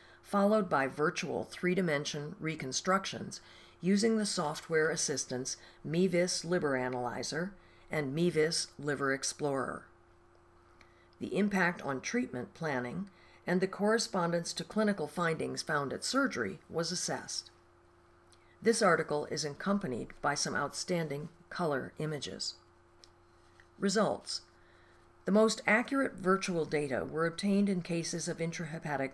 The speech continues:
portocaval shunt and persistent ductus venosus. Here,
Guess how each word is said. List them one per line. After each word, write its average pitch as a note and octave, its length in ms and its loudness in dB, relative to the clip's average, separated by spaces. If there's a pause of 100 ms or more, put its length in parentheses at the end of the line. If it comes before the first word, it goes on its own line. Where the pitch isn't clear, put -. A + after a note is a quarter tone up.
(180)
portocaval D#3+ 560 0
shunt - 440 -4 (520)
and D3 340 -2
persistent - 680 -2
ductus - 440 -2
venosus. - 720 -6 (680)
Here, E3+ 520 2